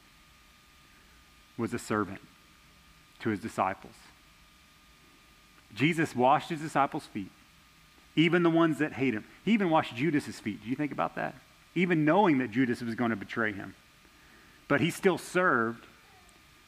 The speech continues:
the people that hated him. That's an example for us to serve everyone,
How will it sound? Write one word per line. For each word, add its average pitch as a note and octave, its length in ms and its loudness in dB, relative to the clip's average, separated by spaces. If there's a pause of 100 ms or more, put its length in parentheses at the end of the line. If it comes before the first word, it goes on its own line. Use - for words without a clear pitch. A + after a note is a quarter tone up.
(180)
the C3+ 80 -2
people D3+ 320 0
that C#3 140 0
hated D3 300 0
him. F#2 200 -10 (1200)
That's G3 240 6
an G#3+ 80 4
example F3+ 640 0
for - 240 -4
us A2 280 -4 (720)
to D3 80 0
serve G3 520 4 (420)
everyone, C3 720 0